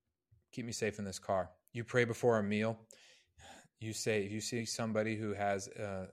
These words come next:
their mind is not sound, if you live in a place where there's a lot of drug use, you see somebody, say, "Lord, give that person a sound mind.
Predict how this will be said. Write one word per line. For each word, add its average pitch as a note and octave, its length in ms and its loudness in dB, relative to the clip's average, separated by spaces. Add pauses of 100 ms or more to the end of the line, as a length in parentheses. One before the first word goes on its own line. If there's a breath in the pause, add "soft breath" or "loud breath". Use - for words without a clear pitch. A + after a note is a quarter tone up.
their G#2+ 140 -2
mind G2+ 400 2
is G#2 120 -2
not G#2 320 0
sound, G#2+ 520 -2 (360)
if - 120 -12
you G#2+ 80 0
live G#2 100 2
in G#2 60 -2
a G2+ 60 -4
place G#2 340 0
where G#2 80 -4
there's G2 180 -2
a F#2+ 60 -4
lot G2 160 2
of F2+ 100 -4
drug G2 260 -2
use, G#2 300 -2
you G#2 80 -4
see G#2+ 140 -8
somebody, G#2+ 240 -6
say, G2+ 140 -4
"Lord, G2+ 340 -2
give G2+ 140 -8
that G2 180 -6
person G2 240 -10
a F#2+ 40 -14
sound G2 320 -8
mind. G2+ 280 -12